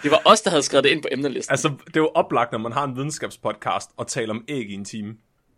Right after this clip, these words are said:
Speaker 1: Det f-, ja. Det, så det er spændende at se, om vi er færdige med kvarter, eller om, øh, <laughs> der rent faktisk er noget at snakke om. Det må vi jo se, altså.
Speaker 2: Videnskaben om æg.
Speaker 1: Så, Flemming, du, du lyder klar. Hvad skal du snakke om?
Speaker 2: Jeg skal snakke om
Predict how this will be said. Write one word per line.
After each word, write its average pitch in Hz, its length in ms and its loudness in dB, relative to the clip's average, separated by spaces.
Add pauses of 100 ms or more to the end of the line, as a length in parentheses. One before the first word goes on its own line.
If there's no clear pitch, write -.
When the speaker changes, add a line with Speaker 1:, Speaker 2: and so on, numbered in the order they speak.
(240)
Speaker 1:
Det 139 80 -16
f-, - 240 -20
ja. 135 120 -2 (800)
Det, 170 220 6 (520)
så 170 120 2
det 214 100 2
er 220 40 2
spændende 254 240 4
at 262 60 4
se, 262 80 2
om 185 80 -2
vi 151 60 0
er 147 40 -14
færdige 196 180 0
med 143 80 -8
kvarter, 214 340 -2
eller - 260 -4
om, 113 180 -8
øh, 110 60 -8
<laughs> 113 180 -10 (140)
der 147 140 0
rent 156 140 4
faktisk 147 180 0
er 151 60 -2
noget 147 120 -4
at - 40 -14
snakke 147 200 -8
om. 123 100 -8
Det 175 200 -4
må 156 120 -4
vi 123 100 -8
jo 117 80 -6
se, 139 340 -6
altså. - 240 -14
Speaker 2:
Videnskaben 95 560 -6
om 110 260 -8
æg. 95 400 -12 (1800)
Speaker 1:
Så, 175 240 6 (360)
Flemming, 156 240 0 (100)
du, 208 240 6
du 202 80 -2
lyder 196 180 6
klar. 139 320 -2
Hvad 156 100 2
skal - 160 -4
du 180 60 -6
snakke 170 220 -2
om? 147 80 -6 (260)
Speaker 2:
Jeg 147 160 4
skal 156 160 -4
snakke 147 260 0
om 147 80 -2